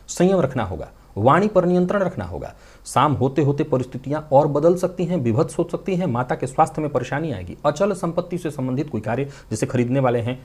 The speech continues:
जल्दबाजी मत करिए, नहीं मुसीबत में पड़ेंगे। व्यापारियों की बात करूं तो आपके लिए भी आज के दिन को मैं बहुत अच्छा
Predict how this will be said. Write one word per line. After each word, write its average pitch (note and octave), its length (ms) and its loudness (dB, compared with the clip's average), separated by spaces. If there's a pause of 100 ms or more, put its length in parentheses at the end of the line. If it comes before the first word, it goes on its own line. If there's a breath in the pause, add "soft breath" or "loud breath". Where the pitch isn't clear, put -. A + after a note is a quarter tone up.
(140)
जल्दबाजी C#3 440 2
मत D3 140 -4
करिए, D3 180 0
नहीं A#2+ 160 0
मुसीबत B2+ 340 -2
में C#3 100 -2
पड़ेंगे। D3 380 2 (300 loud breath)
व्यापारियों D#3 440 6
की E3+ 80 -2
बात C#3 180 2
करूं C#3+ 160 0
तो C3 80 2
आपके A#2 220 0
लिए C#3+ 100 0
भी B2 80 0
आज B2+ 140 0
के - 80 -4
दिन B2+ 140 0
को C3+ 100 -2
मैं C3 140 0
बहुत A#2 220 -2
अच्छा F3 280 -2